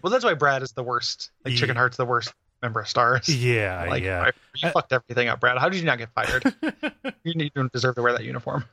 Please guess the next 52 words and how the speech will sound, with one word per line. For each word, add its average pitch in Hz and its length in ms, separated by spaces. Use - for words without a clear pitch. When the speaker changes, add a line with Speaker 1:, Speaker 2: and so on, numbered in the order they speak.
Speaker 2:
Yeah, 98 340
I 131 100
think - 200
I 156 120
accidentally 120 380
wrote 107 220
here 110 200
that 104 140
he's 104 160
on 104 120
Bravo 98 340
team. 104 300
He's 139 160
the 147 120
Alpha 123 240
team 104 380
chopper 135 380
pilot 95 340
who 101 140
leaves 95 340
them. 95 320
Like, 107 160
he's 110 160
the 113 100
Speaker 1:
Yeah. 107 80
Speaker 2:
one 95 140
who, 95 260
who 123 80
fucks - 340
up. - 220
Yeah. 101 220
Speaker 1:
Yeah. 165 140
Speaker 2:
Um, 107 220
Speaker 1:
And 107 80
even 226 160
if 156 60
he's 143 140
on 127 280
Bravo 135 200
team, 110 260
like, 113 280
you 127 80
know, 110 140
he's 139 100
still 135 160
in 107 100
Stars. 117 640
Speaker 2:
Yeah. 131 200
<laughs> 151 120
Speaker 1:
You 120 100
know? 123 60
Speaker 2:
Yeah. 92 220